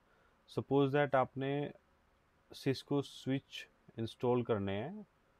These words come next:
अपनी सारी ब्रांचेस के अंदर, एल थ्री स्विच आप इम्प्लीमेंट कर रहे हो और वहाँ पे आपको वीलैन्स इम्प्लीमेंट करने हैं, जो कि आपकी सारे हेड ऑफिस, सॉरी, हेड ऑफिस में और आपकी ब्रांच ऑफिस में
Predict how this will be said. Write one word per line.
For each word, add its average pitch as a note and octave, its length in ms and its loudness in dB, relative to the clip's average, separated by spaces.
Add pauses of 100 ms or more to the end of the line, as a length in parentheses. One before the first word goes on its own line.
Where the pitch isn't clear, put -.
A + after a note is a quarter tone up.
(840)
अपनी C3 300 0
सारी B2 320 2
ब्रांचेस G2+ 520 -2
के - 100 -6
अंदर, F2 360 -2
एल A2 200 0
थ्री A#2+ 220 0
स्विच A#2 320 -4
आप G#2+ 160 2 (120)
इम्प्लीमेंट A2+ 600 -2
कर F#2+ 160 0
रहे F#2 100 2
हो A#2 100 0
और C3+ 100 -2
वहाँ G#2 220 0
पे G#2+ 120 -2
आपको G#2 320 0
वीलैन्स F#2+ 680 -4 (100)
इम्प्लीमेंट G#2 600 -4
करने F#2+ 320 -4
हैं, D3 120 -6 (500)
जो G#2+ 140 0
कि C3+ 360 -2 (340)
आपकी B2+ 520 0
सारे B2+ 480 4
हेड G#2 280 -2
ऑफिस, G#2+ 380 -2 (300)
सॉरी, G2 320 -2 (140)
हेड G2+ 120 -2
ऑफिस A2+ 420 -4
में E3 60 -4
और D3+ 140 -4
आपकी B2 280 -4
ब्रांच G#2 440 -2
ऑफिस G#2+ 380 -4
में E3+ 180 -6